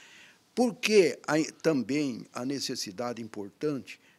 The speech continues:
de nós termos um tratamento precoce? Em primeiro lugar, gostaria de falar também da assistência médica que se dá. Veja, o sus, no Brasil inteiro,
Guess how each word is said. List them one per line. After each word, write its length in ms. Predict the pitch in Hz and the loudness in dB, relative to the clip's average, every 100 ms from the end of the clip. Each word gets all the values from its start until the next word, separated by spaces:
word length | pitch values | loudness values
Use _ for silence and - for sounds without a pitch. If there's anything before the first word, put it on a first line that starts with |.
| _ | _
de 140 | 143 | 0
nós 340 | 131 139 135 - | 0 0 -2 -4
termos 480 | 127 127 120 120 - | -2 -2 -2 -6 -10
um 80 | 120 | -10
tratamento 580 | 127 117 113 107 117 - | -6 -6 -6 -8 -10 -12
precoce? 600 | 104 - - - - - _ _ - _ | -12 -12 -16 -18 -18 -18 _ _ -20 _
Em 40 | - | 0
primeiro 280 | 240 220 | 6 6
lugar, 240 | 180 170 175 | 6 4 4
gostaria 360 | 165 - 165 | 0 -4 -4
de 100 | 156 | -4
falar 360 | 143 143 139 143 | -6 -4 -2 -2
também 420 | 143 143 117 147 | -4 -6 -6 -6
da 120 | 143 | -6
assistência 760 | 143 - 156 - 160 160 - 107 | -6 -6 -8 -6 -6 -6 -8 -8
médica 560 | 107 127 113 120 - - _ _ - | -6 -8 -8 -16 -20 -20 _ _ -10
que 120 | 139 | -6
se 160 | - 113 | -6 -8
dá. 180 | 95 - _ _ _ _ _ _ | -10 -14 _ _ _ _ _ _
Veja, 400 | 131 151 110 - - | 0 2 0 -10 -8
o 140 | - 175 | -4 -4
sus, 560 | - - 226 220 - - | -4 -2 -2 -2 -6 -2
no 100 | 170 | 0
Brasil 560 | 139 147 123 139 202 165 | 2 2 2 -2 -2 -4
inteiro, 560 | 123 - 127 135 135 | -4 -6 -6 -6 -12